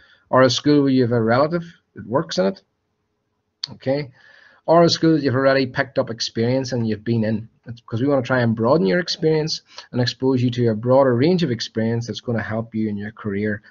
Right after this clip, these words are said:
pathway. So, um, that's just some information about that, 'cause some people will ask to go to the school they attended,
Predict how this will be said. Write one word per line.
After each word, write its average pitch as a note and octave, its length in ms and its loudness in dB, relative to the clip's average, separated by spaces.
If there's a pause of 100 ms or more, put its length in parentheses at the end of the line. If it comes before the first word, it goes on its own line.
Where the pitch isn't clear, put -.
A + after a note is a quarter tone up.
(120)
pathway. G#2+ 440 -4 (680)
So, A#2 340 4 (1300)
um, A2+ 320 4
that's B2 220 0
just B2 160 0
some B2 140 6
information A2+ 480 2
about G2+ 120 -2
that, G2+ 220 0
'cause - 120 -8
some B2+ 120 0
people A2 420 0
will A2+ 160 0
ask A#2 220 0
to G#2+ 60 -6
go A2 100 -2
to A2+ 60 0
the G#2 80 -2
school A#2 220 -2
they A2 120 0
attended, A2+ 440 -2